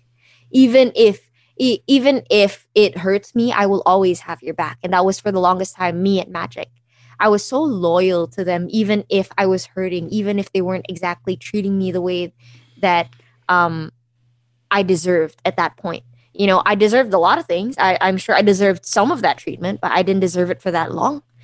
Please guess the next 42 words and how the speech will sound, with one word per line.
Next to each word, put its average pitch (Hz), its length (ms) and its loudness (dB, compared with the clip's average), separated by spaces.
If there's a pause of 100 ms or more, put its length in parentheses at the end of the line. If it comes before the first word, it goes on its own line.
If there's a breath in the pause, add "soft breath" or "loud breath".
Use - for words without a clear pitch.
(220 soft breath)
I 185 120 0
didn't 185 200 0
deserve 185 340 2
it - 140 -2
when 170 260 2
I 156 140 -4
changed. 262 440 -8 (420)
So 202 360 4
I 190 220 0
asked 190 260 -4
Aidu 180 340 2
if 170 140 -2
he 180 100 -4
could 170 180 -2
send 170 160 -2
me 175 100 0
a 170 40 2
recommendation. 170 840 -4 (440)
And 196 120 0
he 190 40 0
said, 190 220 0
"What?" 220 300 4
Like, 202 160 0
he, 214 160 -2
he 214 120 4
didn't 254 200 4
want 180 260 4
that - 220 -4
at - 80 -20
first. 175 360 -4
He 180 240 -4 (440)
asked 202 320 0
me 185 380 -4
to 190 80 -8
just 170 340 -2
stick - 240 -2
it 208 80 2
out, 190 300 2
to 190 80 -14
stay, 185 480 -2 (400 soft breath)
um, 175 360 0 (640)
keep - 280 0